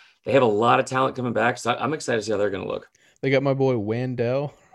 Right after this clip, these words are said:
Speaker 2: <laughs>
Speaker 1: <laughs> That's true.
Speaker 2: Um, yeah, well, this is the year to do it. You know, you got a couple new head coaches in there. You've got Florida, which is another storyline. You know, they're, outside of Bama, they're probably replacing the most on offense
Speaker 1: Yeah.
Speaker 2: this year.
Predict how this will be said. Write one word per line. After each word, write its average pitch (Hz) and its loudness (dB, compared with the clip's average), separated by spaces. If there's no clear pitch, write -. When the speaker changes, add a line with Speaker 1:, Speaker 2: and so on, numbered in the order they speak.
Speaker 2:
<laughs> - -
Speaker 1:
<laughs> - 0
That's - -4
true. 120 2
Speaker 2:
Um, 127 2
yeah, 185 8
well, 110 10
this 151 6
is 160 -2
the 170 4
year 156 8
to 117 6
do 131 8
it. 123 10
You 107 4
know, 110 6
you 110 4
got 104 4
a 110 0
couple 131 4
new 120 6
head 120 6
coaches 117 4
in 110 2
there. 110 4
You've 104 0
got 110 2
Florida, 131 8
which 110 4
is 113 -6
another 117 4
storyline. 101 0
You 123 0
know, 110 6
they're, 123 6
outside 131 6
of 95 2
Bama, 123 6
they're 120 6
probably 120 4
replacing 104 -2
the 95 -4
most 113 0
on 92 -2
offense 101 -2
Speaker 1:
Yeah. 104 2
Speaker 2:
this 95 -2
year. 98 -2